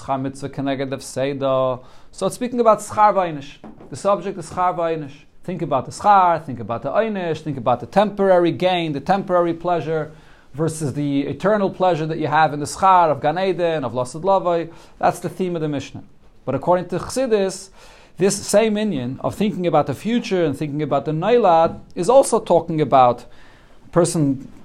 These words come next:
calculating, uh, what the mitzvah or what the Aveda is gonna do to him, but it's on a much deeper level. It's not just thinking about Schar V'Einish, it's thinking about the connection that you have to the Eibishter.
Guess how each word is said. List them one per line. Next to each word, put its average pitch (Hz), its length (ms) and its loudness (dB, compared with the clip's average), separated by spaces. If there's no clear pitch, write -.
calculating, 143 840 6
uh, 131 60 -4
what 170 220 0
the 170 60 -4
mitzvah 165 580 0
or 131 100 -4
what 151 180 -2
the 160 60 -2
Aveda 151 360 2
is 143 100 -2
gonna 139 180 -6
do 127 160 -4
to 117 160 -8
him, 101 160 -6
but 123 140 -4
it's - 120 -6
on 131 80 -2
a 127 40 -2
much 131 260 -2
deeper 123 200 -8
level. 123 360 -4
It's - 140 -20
not 127 140 -4
just 131 160 -10
thinking 135 260 -6
about 123 200 -4
Schar 135 300 -2
V'Einish, 135 460 -4
it's 117 120 -12
thinking 143 340 -6
about 139 360 0
the 120 60 -12
connection 135 520 -6
that 131 80 -10
you 123 80 -8
have 135 220 -2
to 143 100 -8
the 139 80 -4
Eibishter. 156 500 -8